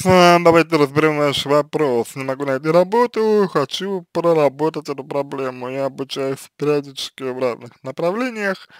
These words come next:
Последний раз обучил с картам Таро. Хотел, хотел работать удалённо.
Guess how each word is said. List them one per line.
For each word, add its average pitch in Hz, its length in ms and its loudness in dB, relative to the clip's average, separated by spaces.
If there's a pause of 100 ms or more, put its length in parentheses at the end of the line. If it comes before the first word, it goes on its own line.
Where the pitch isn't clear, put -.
(300)
Последний 214 320 -4
раз 190 240 2
обучил 156 560 -4
с - 100 -16
картам 143 680 -6
Таро. 147 560 2
Хотел, 123 460 -6 (180)
хотел 165 380 2
работать 135 560 -4
удалённо. 139 800 -6